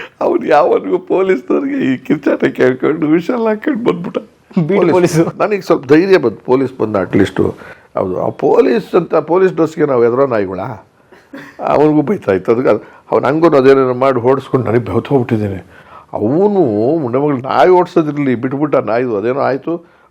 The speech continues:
Speaker 1: ಅವು
Speaker 2: ಹೌದು.
Speaker 1: ಜಗಳ ಹಾಕೊಂಡು ಕೊಯ್ ಕೊಯ್ ಅಂತ ಹೋದ್ವು ಎರಡು ಕಡೆ ಪಂಗಡದವು. ಓ, ಓ, ಅದು ಕಲ್ಲು ಗಿಲ್ಲು ತಗೊಂಡು ಹೊಡೆದವೇನು. ಆಮೇಲೆ ಅವನು ಎಲ್ಲಿಂದ ತಂದೆ ಬಟ್ಟೆನ ಕದ್ಕೊಂಬಂದಿದ್ಯಾ ಹುಚ್ಚ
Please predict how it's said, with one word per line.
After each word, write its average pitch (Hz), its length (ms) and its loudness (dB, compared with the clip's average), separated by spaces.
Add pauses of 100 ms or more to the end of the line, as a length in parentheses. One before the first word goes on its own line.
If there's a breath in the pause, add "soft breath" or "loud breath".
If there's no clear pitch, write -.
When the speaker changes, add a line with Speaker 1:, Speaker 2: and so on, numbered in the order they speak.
Speaker 1:
ಅವು 117 240 0
Speaker 2:
ಹೌದು. 156 160 0
Speaker 1:
ಜಗಳ 131 200 2
ಹಾಕೊಂಡು 135 320 0
ಕೊಯ್ 139 180 -2
ಕೊಯ್ 135 220 0
ಅಂತ 127 140 -2
ಹೋದ್ವು 120 480 0 (140)
ಎರಡು 120 240 2
ಕಡೆ 104 280 0
ಪಂಗಡದವು. 101 680 -4 (120)
ಓ, 123 80 2
ಓ, 110 460 2
ಅದು 117 300 -2
ಕಲ್ಲು 127 280 2
ಗಿಲ್ಲು 117 180 -6
ತಗೊಂಡು 117 240 -2
ಹೊಡೆದವೇನು. 101 460 0 (400 loud breath)
ಆಮೇಲೆ 151 520 0
ಅವನು 110 580 -6 (600 soft breath)
ಎಲ್ಲಿಂದ 127 380 2
ತಂದೆ 127 380 -2
ಬಟ್ಟೆನ 143 460 -2
ಕದ್ಕೊಂಬಂದಿದ್ಯಾ 127 920 -2
ಹುಚ್ಚ 113 280 0